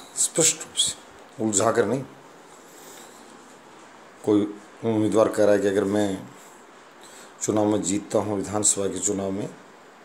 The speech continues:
तो अपने पाँच साल का जो वेतन और भत्ते हैं, जितना भी बनेगा, वो सभी मैं गौशाला में दूंगा। कोई उम्मीदवार ये भी कह सकता है कि मैं अमुक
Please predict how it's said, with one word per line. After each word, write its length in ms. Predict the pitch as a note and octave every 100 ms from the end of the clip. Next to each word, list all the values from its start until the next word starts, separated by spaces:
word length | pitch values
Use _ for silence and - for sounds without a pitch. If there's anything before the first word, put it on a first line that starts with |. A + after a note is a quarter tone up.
| - - - - - - -
तो 80 | G#2
अपने 180 | G#2+
पाँच 380 | G2+ - A2+ A2
साल 320 | - G#2+ G#2
का 140 | G#2 G#2+
जो 120 | G2+
वेतन 380 | G2 G#2 - A2
और 60 |
भत्ते 320 | F#2+ F#2+ - A2+
हैं, 200 | F#2+ F#2+
जितना 340 | G2+ G#2+ A2+
भी 140 | G2
बनेगा, 480 | - G2 G2 F2+ - - - - - - - - - - - - - -
वो 100 | A2
सभी 300 | G#2+ G#2 A2
मैं 240 | A2 G#2
गौशाला 460 | F#2+ G2 - G2 G#2+
में 100 | G#2
दूंगा। 260 | G#2 A2 - - - - - - - - - - - - - - - - - - - - - - - - - - -
कोई 120 | A2+
उम्मीदवार 600 | G#2+ G#2 G#2+ A2 G2+ -
ये 200 | G#2 G2+ A#2+
भी 80 |
कह 140 | A#2 -
सकता 340 | - G2 -
है 60 | G#2+
कि 120 | G#2
मैं 140 | G#2+
अमुक 340 | A2 G#2+ A2